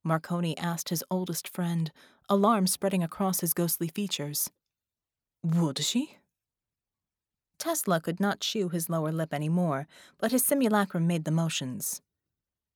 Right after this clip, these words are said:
"She was very angry. It is just as well we pretended it was an accident. We meant well, but"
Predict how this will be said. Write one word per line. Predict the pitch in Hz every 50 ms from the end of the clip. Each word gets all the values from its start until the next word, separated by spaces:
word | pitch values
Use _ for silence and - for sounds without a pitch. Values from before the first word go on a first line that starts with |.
| _ _ _ _ _ - -
"She | 135 - - 147 131 123 -
was | 160 160 147 - - - -
very | 156 151 170 165 139 131 120 120 - -
angry. | 147 113 - - - - - - _ - - - - - _ _ _ _ _ _ _ -
It | 127 135 131
is | 143 131 - -
just | - 143 131 - -
as | 135 - -
well | 117 107 110 131
we | 139 127 120
pretended | - 147 139 - - 151 110 - - -
it | 151 156 -
was | 139 139 - 156
an | 151
accident. | 156 156 - - - - - - 120 156 - - _ - _ _ _ _ _ _ -
We | 202 185
meant | 208 208 170 - - -
well, | 120 - - - - - -
but" | 147 139 147 -